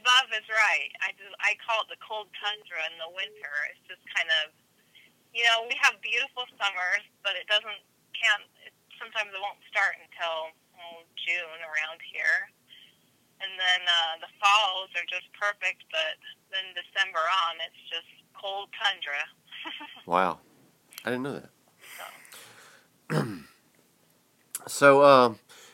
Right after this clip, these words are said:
Speaker 2: so going into Tahoe, you know, you practice, you know, cold water training, but is there anything that you did to kinda acclimate to the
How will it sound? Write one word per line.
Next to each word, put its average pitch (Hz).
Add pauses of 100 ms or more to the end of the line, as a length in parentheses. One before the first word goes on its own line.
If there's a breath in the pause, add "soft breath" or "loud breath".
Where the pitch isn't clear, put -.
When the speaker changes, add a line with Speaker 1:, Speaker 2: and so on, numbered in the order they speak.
(120)
Speaker 2:
so 123
going 147
into 135
Tahoe, 107
you 107
know, 101
you 92 (200)
practice, 104
you 101
know, 92
cold 107
water 98
training, 92
but 92
is 87
there 95
anything 120
that 104
you 101
did 104
to 98
kinda 101
acclimate 98
to 87
the 82